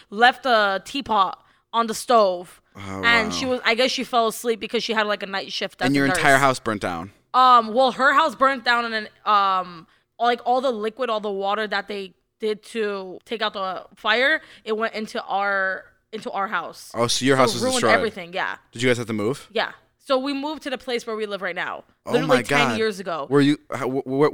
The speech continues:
Speaker 2: wh-, did you
Speaker 1: So
Speaker 2: guys
Speaker 1: for
Speaker 2: stay in a
Speaker 1: a
Speaker 2: ho-
Speaker 1: week, no, no, for a week,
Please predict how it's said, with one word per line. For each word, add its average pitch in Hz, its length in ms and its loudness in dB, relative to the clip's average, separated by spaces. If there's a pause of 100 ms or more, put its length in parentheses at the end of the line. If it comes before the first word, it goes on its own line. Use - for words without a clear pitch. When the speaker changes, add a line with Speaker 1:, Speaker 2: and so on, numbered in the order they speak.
Speaker 2:
wh-, 123 200 -10
did 113 120 -10
you 120 60 -2
Speaker 1:
So - 60 6
Speaker 2:
guys 131 120 4
Speaker 1:
for - 60 -2
Speaker 2:
stay 147 100 4
in 139 80 4
a - 40 4
Speaker 1:
a - 20 4
Speaker 2:
ho- - 80 6
Speaker 1:
week, 247 240 0 (100)
no, 269 200 0
no, 294 100 0
for 262 220 -2
a 247 60 0
week, 247 360 -6